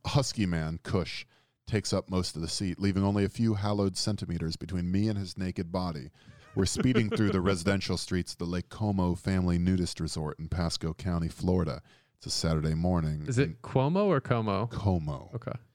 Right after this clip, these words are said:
Speaker 1: C O M O. It's a Saturday morning, and families are sunbathing around the community pool and clubhouse. The air is thick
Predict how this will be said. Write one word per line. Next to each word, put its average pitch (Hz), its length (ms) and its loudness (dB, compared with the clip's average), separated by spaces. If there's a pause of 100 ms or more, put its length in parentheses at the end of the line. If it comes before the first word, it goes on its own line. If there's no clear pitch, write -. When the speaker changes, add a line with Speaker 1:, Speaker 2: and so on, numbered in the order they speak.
(340)
Speaker 1:
C 120 260 2
O 104 200 4
M 90 180 -2
O. 71 300 -8
It's 92 140 -4
a 90 40 0
Saturday 143 520 2
morning, 107 440 4
and 92 140 -4
families 107 480 2
are 87 80 2
sunbathing 92 680 2
around 85 280 2
the 85 80 -2
community 98 360 2
pool 104 240 2
and 85 80 0
clubhouse. - 720 -6
The 85 140 -4
air 82 100 0
is 78 140 -4
thick - 360 -2